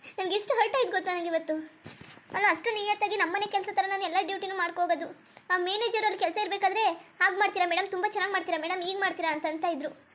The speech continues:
ಇವಾಗ ಒಂದಿನ ರಜೆ ಹಾಕಿದ್ರು ಅವ್ರಿಗೆ, ಆ, ಇರೋಕ್ಕಾಗಿಲ್ಲ ಒಂದಿನಕ್ಕೆ. ಸುಮ್ನೆ ಎಲ್ಲ ನಮ್ ಕೈಲಿ ಮಾಡ್ಸ್ಕೊಳ್ಳೋ ತನಕ ಅಷ್ಟೇನೆ. ಸುಮ್ನೆ ನಾನ್ ಕತ್ತೆ ತರ ದುಡ್ದು ದುಡ್ದು ನಾನ್ ಸತ್ತೆ.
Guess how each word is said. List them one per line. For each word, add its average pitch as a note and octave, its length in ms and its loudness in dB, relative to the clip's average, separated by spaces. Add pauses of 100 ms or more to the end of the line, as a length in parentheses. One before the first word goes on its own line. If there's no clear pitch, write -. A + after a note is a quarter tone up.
(240)
ಇವಾಗ F#4+ 200 4
ಒಂದಿನ F#4 260 2
ರಜೆ A4 200 4
ಹಾಕಿದ್ರು F#4+ 280 4
ಅವ್ರಿಗೆ, F#4+ 220 2 (520)
ಆ, F#4 280 -2
ಇರೋಕ್ಕಾಗಿಲ್ಲ G#4+ 480 4
ಒಂದಿನಕ್ಕೆ. F#4 480 -2 (480)
ಸುಮ್ನೆ G#4 240 0
ಎಲ್ಲ F4+ 200 2
ನಮ್ G#4 80 0
ಕೈಲಿ G#4 140 0
ಮಾಡ್ಸ್ಕೊಳ್ಳೋ A4 420 2
ತನಕ G#4 160 2
ಅಷ್ಟೇನೆ. G4 420 0 (880)
ಸುಮ್ನೆ F4+ 220 -4
ನಾನ್ F#4 220 0
ಕತ್ತೆ F#4+ 220 -2
ತರ G4 100 0 (100)
ದುಡ್ದು F4+ 280 -2
ದುಡ್ದು F#4 180 -2
ನಾನ್ F4+ 220 2
ಸತ್ತೆ. - 460 -2